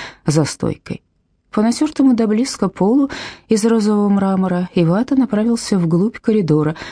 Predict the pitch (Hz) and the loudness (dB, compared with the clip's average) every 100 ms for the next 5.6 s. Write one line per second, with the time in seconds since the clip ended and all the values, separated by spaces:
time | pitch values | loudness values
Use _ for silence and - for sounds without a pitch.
0 | - _ - 170 147 - 165 156 180 233 | -20 _ 0 2 2 0 0 2 2 0
1 | 233 226 208 180 - 156 151 143 - - | -2 -2 0 -2 0 0 2 0 -4 -2
2 | 180 240 240 226 196 165 170 160 160 190 | 0 0 -2 -2 0 0 0 0 2 2
3 | 160 156 190 208 202 180 - - - - | 2 0 -2 0 0 0 -2 -12 -8 0
4 | 190 190 170 - - 180 170 147 - - | 2 2 0 -4 0 2 2 -2 -4 -2
5 | 156 143 123 - - - | 0 0 -2 -6 -10 -12